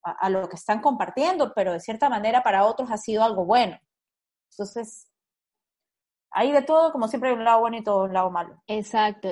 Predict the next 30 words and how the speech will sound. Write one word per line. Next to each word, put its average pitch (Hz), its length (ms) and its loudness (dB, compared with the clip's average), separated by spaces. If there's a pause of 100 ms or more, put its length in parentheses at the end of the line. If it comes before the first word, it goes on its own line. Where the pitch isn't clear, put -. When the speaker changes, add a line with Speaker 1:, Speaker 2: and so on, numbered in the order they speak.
Speaker 2:
Y 226 240 -2
Gaby, 220 440 0
y 226 160 -6
más 214 180 -8
que 226 120 -8
nada 233 260 -6
también 247 420 -6
el 226 180 -4
hecho 233 240 -6
de, 233 420 -6
de, 190 680 -6
de 202 160 -4
poder, 208 580 -6 (380)
nosotros 233 460 -6
quizá, 233 560 -6 (100)
gracias 214 420 -10
a 208 80 -8
Dios, 233 580 -6
eh, 196 260 -12
quizá 214 500 -10 (100)
hay 214 140 -8
personas 240 440 -10
que 214 460 -8 (100)
ha, 214 280 -6
han 214 140 -8
tenido, 233 640 -4 (760)
digamos, 226 480 -6
una 262 220 -8
afectación 240 920 -8 (260)
menor 214 800 -2